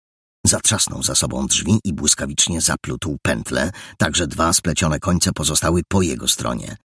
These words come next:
Potem niemal biegiem przemierzył pieczarę, w której rano natknął się na pokrowiec z workiem cementu. Pokrowiec leżał na starym miejscu.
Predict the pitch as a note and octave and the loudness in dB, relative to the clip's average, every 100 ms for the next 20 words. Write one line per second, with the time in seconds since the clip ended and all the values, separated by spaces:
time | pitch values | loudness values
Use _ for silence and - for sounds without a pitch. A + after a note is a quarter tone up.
0 | _ _ _ G2+ A2+ G#2 F#2+ A#2+ A#2 A#2 | _ _ _ 2 6 6 8 8 8 4
1 | F#2 C#2+ A#1 B1 - D2 C#2 E2 D2 E2+ | 2 0 -2 0 0 0 -2 -2 -2 0
2 | E2 D#2 G#2 - D#2 C#2 C#2 C#2+ F2 F#2 | 0 2 0 2 0 2 0 2 2 4
3 | G2+ D#2 - F2+ F2 F2+ D#2 C#2+ - - | 4 2 0 2 4 2 2 0 -2 2
4 | F2+ D#2+ G2 G#2 D#2+ D#2 D#2 F#2+ F#2+ G#2+ | 2 4 2 2 2 0 0 2 4 4
5 | - - - - _ _ _ _ - - | 4 -2 -12 -14 _ _ _ _ 2 4
6 | F#2 G#2 F2+ D#2+ D#2+ A2 A2 B2 - C3 | 4 4 4 2 6 6 6 2 0 2
7 | A#2+ B2+ G#2+ G#2 C#2 G1+ - - | 4 6 6 4 2 -2 -4 -4